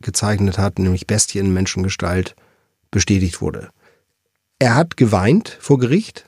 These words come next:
aber er hat nur geweint, wenn Freunde und Familie etwas gesagt haben über ihn, dass er eben zurückgezogen war, dass er keine Freunde hatte. Als die Mütter der beiden Jungen geredet haben, da war er völlig gefühlskalt und abgebrüht.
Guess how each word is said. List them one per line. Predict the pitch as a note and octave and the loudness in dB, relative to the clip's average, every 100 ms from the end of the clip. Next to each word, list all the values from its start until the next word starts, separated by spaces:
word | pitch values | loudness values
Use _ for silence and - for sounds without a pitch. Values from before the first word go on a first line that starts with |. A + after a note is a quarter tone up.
| _ - | _ 0
aber | B2+ B2 | 4 4
er | |
hat | A#2+ C#3+ | 4 6
nur | D3 D#3+ | 6 6
geweint, | D#3 B2+ A#2+ C3 B2+ - | 4 2 4 4 2 -2
wenn | - A#2+ A2+ A2 - | -2 2 4 4 0
Freunde | - A2+ A#2+ C3 B2 A#2+ | -2 2 4 6 4 2
und | - A#2+ - | 0 -2 2
Familie | G#2 A2+ D3 D3+ C3 A#2+ | 4 6 6 6 4 2
etwas | F#2 - A#2 G#2+ - | 2 0 0 2 0
gesagt | A2+ G#2 G#2+ A#2 | 2 2 2 2
haben | G#2+ G#2 | 4 4
über | G#2 G#2+ | 4 2
ihn, | B2+ B2+ B2+ A#2+ - - - - _ | 4 6 6 4 0 -14 -20 -20 _
dass | A#2+ A2 | -2 0
er | G#2 | 2
eben | A2 G#2+ | 4 4
zurückgezogen | - A2+ B2+ A2+ - A#2+ A#2 G#2+ | 2 0 0 0 2 4 4 4
war, | G2+ G#2 | 4 4
dass | G#2+ G2+ | 2 0
er | G2 | -2
keine | - A2 A#2 G#2+ F#2+ | 2 4 4 4 -2
Freunde | - A#2+ B2+ A2 | 0 2 4 2
hatte. | A2 - A2+ A2 A2+ - - - _ - | 0 2 2 2 0 -10 -20 -20 _ -2
Als | A#2+ | 0
die | - | 4
Mütter | A2 E3+ G3+ B2 A#1+ - _ _ - | 6 6 4 2 0 -12 _ _ -6
der | G#2 | 0
beiden | G2 G2+ | 2 4
Jungen | G2+ G2 F#2+ | 4 4 4
geredet | F#2 F#2 F2+ | 2 0 0
haben, | F2+ E2 F2+ | -2 -4 -4
da | F#2 | -2
war | F#2+ | 0
er | F#2+ | 0
völlig | G#2 G2 - | 2 0 0
gefühlskalt | G2 - G#2 - F#2 F2+ | 0 2 2 2 0 0
und | F#2 | -2
abgebrüht. | - - F2 F2 D#2+ - | -4 -2 -2 -2 -6 -10